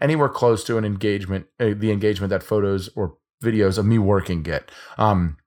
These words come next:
but that's great filler content, and it's a great opportunity to use the platform to continue to build and on those posts, if you guys notice, like, I'll go and ask a question.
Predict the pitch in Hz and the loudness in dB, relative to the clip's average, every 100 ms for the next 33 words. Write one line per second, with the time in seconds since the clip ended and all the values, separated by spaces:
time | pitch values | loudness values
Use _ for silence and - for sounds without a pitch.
0 | _ _ _ _ _ _ - - 139 117 | _ _ _ _ _ _ -6 -4 -2 2
1 | 160 160 143 135 110 90 90 - 90 85 | 2 4 4 4 2 0 -2 -2 -4 -4
2 | _ _ _ 107 104 98 110 117 113 104 | _ _ _ 0 2 2 4 6 6 2
3 | - 113 110 104 107 110 101 104 107 104 | -2 0 0 0 0 0 0 0 2 0
4 | - 107 101 143 151 165 147 113 - 110 | 0 -2 -4 -4 -2 0 0 0 2 4
5 | 110 101 - _ _ _ - 123 120 - | 4 0 -10 _ _ _ 0 2 2 2
6 | 135 143 151 131 - 175 156 123 120 120 | 4 6 6 4 2 0 2 -2 -2 2
7 | 117 104 123 147 123 - 107 - 110 131 | 2 4 0 0 -2 0 -2 4 4 6
8 | 143 131 123 117 117 - - 110 - - | 4 4 2 0 -4 -4 0 0 -2 0
9 | 123 - 87 | 0 0 -6